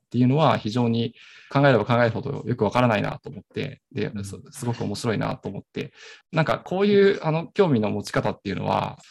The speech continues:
Speaker 1: 三村さんどれくらいこう、あの、共有していただけるものなのかっていうのをちょっと、あの、聞いてみたいかったなんですけど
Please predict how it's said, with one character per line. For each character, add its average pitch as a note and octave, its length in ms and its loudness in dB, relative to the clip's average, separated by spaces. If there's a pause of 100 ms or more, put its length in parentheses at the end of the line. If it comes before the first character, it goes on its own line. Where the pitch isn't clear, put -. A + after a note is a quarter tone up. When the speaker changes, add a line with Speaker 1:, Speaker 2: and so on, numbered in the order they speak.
(340)
Speaker 1:
三 C#3+ 80 6
村 A#2+ 120 4
さ G#2 120 -4
ん - 20 -4
ど A2 100 0
れ B2 80 2
く C3+ 120 2
ら B2+ 100 6
い B2 100 0
こ A2+ 360 0
う、 - 40 -20 (280)
あ A2 100 -6
の、 G2+ 200 -8
共 A#2 280 -2
有 A2 160 0
し - 80 -10
て B2 80 -4
い G#2 40 -4
た A#2 80 0
だ A2 120 0
け A#2 80 -2
る G#2+ 80 -2
も G#2+ 80 -4
の G#2 120 -2
な F#2+ 80 -6
の - 60 -12
か F#2+ 100 -8
っ F#2+ 120 -12
て G2+ 100 -8
い G2 60 -4
う G2 40 -8
の G2 60 -8
を - 20 -16
ち - 100 -10
ょ - 20 -6
っ - 20 -10
と、 - 80 -20 (240)
あ G#2 80 -4
の、 G2 240 -6
聞 - 160 -6
い - 60 -6
て D3+ 320 -4
み G#2 80 -8
た G2 100 -2
い G2 60 -6
か - 120 -12
っ - 20 -18
た - 100 -14
な G2+ 100 -8
ん G2+ 40 -10
で - 60 -18 (160)
す - 160 -4
け - 60 -6
ど F#2+ 200 -8